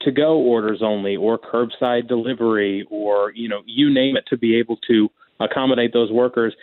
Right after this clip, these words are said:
And that's not even including places that have just completely closed because they can't pivot to this new coronavirus era restrictions.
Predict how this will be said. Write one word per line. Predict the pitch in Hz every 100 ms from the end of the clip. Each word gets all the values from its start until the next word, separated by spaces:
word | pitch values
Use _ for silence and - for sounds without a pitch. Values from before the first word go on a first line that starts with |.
| - -
And | 185
that's | 190
not | 185 175
even | 170 143
including | 123 156 151 131
places | - 131 - 120
that | 117
have | 113 98
just | 120 -
completely | 127 110 127 113 110
closed | - 127 135 123 101
because | 104 101 123 98
they | 117 113
can't | - 120 113 - _ _ _ _ - -
pivot | 160 123 110 - - -
to | - 120 117
this | 104 110 - -
new | 117 107 117 117 110 - _ _ -
coronavirus | - 123 110 117 113 104 104 110 107 107 - -
era | 104 107 104 104 -
restrictions. | 117 - - 127 - - -